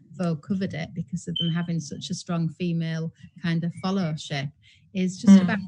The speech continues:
Speaker 1: um, leadership as a female. Um, do you think there are, um, female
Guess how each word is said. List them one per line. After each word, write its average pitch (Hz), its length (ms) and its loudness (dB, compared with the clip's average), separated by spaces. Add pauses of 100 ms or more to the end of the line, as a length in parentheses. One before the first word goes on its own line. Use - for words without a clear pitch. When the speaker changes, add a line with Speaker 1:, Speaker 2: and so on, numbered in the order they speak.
(180)
Speaker 1:
um, 160 220 -2
leadership 196 680 -2
as 160 140 -4
a 160 60 -6
female. 160 760 -2
Um, 165 280 -2
do - 120 -4
you 226 140 2
think 233 480 -6 (100)
there 202 200 -2
are, 196 360 -2 (500)
um, 180 220 0 (920)
female 190 400 2